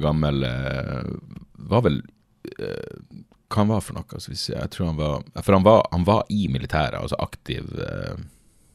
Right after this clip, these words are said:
hva det heter? Han, han var ikke en eksmilitær, han er en, eh, han var en nåværende militær. Ehm, jeg tror det,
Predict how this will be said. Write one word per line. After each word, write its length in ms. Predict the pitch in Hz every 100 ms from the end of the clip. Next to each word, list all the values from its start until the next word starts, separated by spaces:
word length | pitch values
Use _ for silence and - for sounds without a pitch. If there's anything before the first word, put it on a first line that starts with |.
| -
hva 120 | -
det 60 | 80
heter? 160 | - - - _ _ _ _ _ _ _ _ _ _ _ _ _ _ _ 135 - - 127 -
Han, 140 | 92 90
han 240 | 90 87
var 100 | 92
ikke 140 | -
en 100 | 85
eksmilitær, 580 | - - 98 87 73 53
han 120 | 50 71
er 140 | 69
en, 100 | 64
eh, 640 | 60 58 64 64 - - - - - - -
han 160 | 82 85
var 280 | 85 85 64
en 140 | -
nåværende 580 | - 90 123 90 57 53
militær. 400 | - - 67 64 - - - - - _ _ _ _ _ _
Ehm, 640 | - 65 67 67 67 67 - _ _ _ _ _ _ _ _ _ _ _ _ _ _ _ _ _ _
jeg 80 | -
tror 240 | - - 185
det, 120 | 76